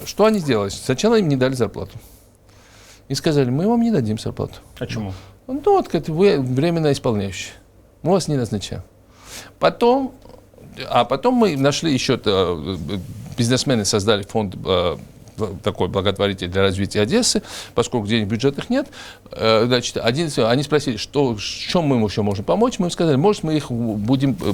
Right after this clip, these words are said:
Speaker 1: за их питание спра-, платить". И они там кормят их тридцать гривен в день, талоны. Пришла позавчера представительница мэрии, на них накричала, на этих молодых, сказала, что мы вас всех уволим.
Speaker 2: Почему?
Speaker 1: Вы берёте талоны, это коррупция.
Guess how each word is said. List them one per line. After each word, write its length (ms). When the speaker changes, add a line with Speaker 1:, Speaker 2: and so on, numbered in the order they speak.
Speaker 1:
за 140
их 220
питание 440
спра-, 320
платить". 640
И 80
они 180
там 180
кормят 380
их 100
тридцать 400
гривен 300
в 40
день, 280
талоны. 440
Пришла 300
позавчера 640
представительница 540
мэрии, 360
на 120
них 200
накричала, 500
на 80
этих 240
молодых, 320
сказала, 260
что 140
мы 140
вас 160
всех 200
уволим. 360
Speaker 2:
Почему? 240
Speaker 1:
Вы 240
берёте 400
талоны, 400
это 120
коррупция. 640